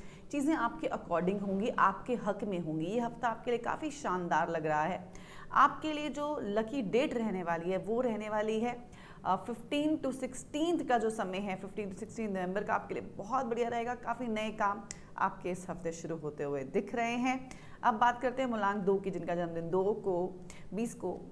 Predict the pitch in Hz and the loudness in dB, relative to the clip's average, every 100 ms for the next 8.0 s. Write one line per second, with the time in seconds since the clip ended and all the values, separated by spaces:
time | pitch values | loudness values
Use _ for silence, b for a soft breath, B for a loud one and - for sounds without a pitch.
0 | - 170 180 156 - 170 143 127 90 92 | -8 0 2 2 0 -4 -2 0 0 -2
1 | - 185 175 165 220 226 180 170 160 175 | -2 0 0 0 0 0 -2 -2 -4 -6
2 | 165 160 160 151 151 - - - 220 208 | -4 -2 0 -2 -2 -2 -4 -4 -4 -2
3 | 196 196 - B B B - 208 220 220 | -2 -6 -12 B B B 0 0 0 0
4 | 175 180 165 147 147 156 151 151 165 208 | 0 2 0 0 0 -2 0 0 0 0
5 | 233 - 285 277 269 247 254 254 254 - | 0 -2 -4 0 0 -2 2 4 4 0
6 | B B B - 233 233 247 226 226 233 | B B B 2 2 6 6 8 6 6
7 | 233 233 233 233 - 262 262 - 160 147 | 0 2 2 2 0 0 2 4 6 6